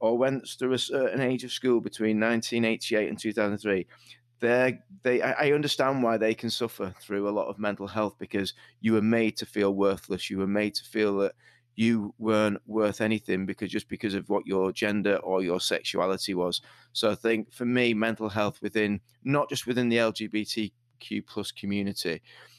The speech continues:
but for everyone, I think, you know, I, I, I, I worry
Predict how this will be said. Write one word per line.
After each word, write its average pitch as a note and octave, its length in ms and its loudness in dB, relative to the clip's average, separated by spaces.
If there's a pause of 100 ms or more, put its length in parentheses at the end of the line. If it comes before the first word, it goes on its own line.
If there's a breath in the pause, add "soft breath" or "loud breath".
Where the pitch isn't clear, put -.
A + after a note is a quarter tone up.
(240 loud breath)
but A2 240 0 (260)
for G#2 220 2
everyone, G2+ 500 2
I G2+ 80 0
think, - 560 -4
you A2 120 -2
know, F#2+ 260 -2 (840)
I, A#2 500 2
I, A2+ 140 0
I, - 200 -6 (120)
I B2+ 100 0
worry B2+ 460 2